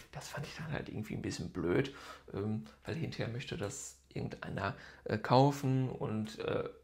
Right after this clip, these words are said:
hat da nichts bekommen und da bin ich hinterher dran schuld. Ja, das konnte ich irgendwie mit mir nicht vereinbaren. Deswegen habe ich es nicht gemacht. Und, ähm, ja, aber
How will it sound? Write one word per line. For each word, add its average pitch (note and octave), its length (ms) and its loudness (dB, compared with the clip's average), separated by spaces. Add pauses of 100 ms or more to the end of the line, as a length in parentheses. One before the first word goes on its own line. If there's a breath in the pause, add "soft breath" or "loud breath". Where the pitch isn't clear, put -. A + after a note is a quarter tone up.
(340)
hat - 160 -6
da A#2+ 80 2
nichts A#2+ 240 -2
bekommen D3+ 600 4
und B2+ 220 0
da A#2 60 6
bin A2+ 120 0
ich C#3 140 -4
hinterher B2 480 0
dran - 240 0
schuld. A#2+ 460 4 (720 loud breath)
Ja, F2 200 -2 (240)
das - 140 -4
konnte A2+ 180 2
ich G#2+ 60 -2
irgendwie - 220 -2
mit G2+ 180 0
mir F#2+ 100 0
nicht A2 160 0
vereinbaren. - 360 0
Deswegen E3+ 260 8
habe A#2 80 6
ich A2+ 80 0
es - 40 -4
nicht G2+ 180 -4
gemacht. - 360 -8 (1400 loud breath)
Und, F3+ 680 12
ähm, E3 280 12
ja, - 240 12 (220)
aber D#3+ 340 6